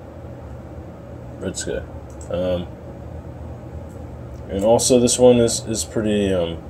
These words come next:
this one works pretty good. I usually look at them straight in their eyes and I'm like,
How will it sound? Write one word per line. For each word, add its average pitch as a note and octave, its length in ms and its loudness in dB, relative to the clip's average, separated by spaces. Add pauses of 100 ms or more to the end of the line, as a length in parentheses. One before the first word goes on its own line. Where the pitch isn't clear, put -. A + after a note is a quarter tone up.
(2000)
this - 180 -8
one G#2 180 2
works F#2+ 220 0
pretty F2 240 -4
good. F2 220 -4 (1900)
I F#2+ 60 0
usually A2+ 320 6
look G#2+ 240 4
at G#2+ 160 6
them G#2+ 340 6 (1900)
straight - 380 2
in G#2+ 100 4
their G2 200 4
eyes G2 280 4
and F#2+ 100 -2
I'm F2+ 180 -2
like, E2 260 -4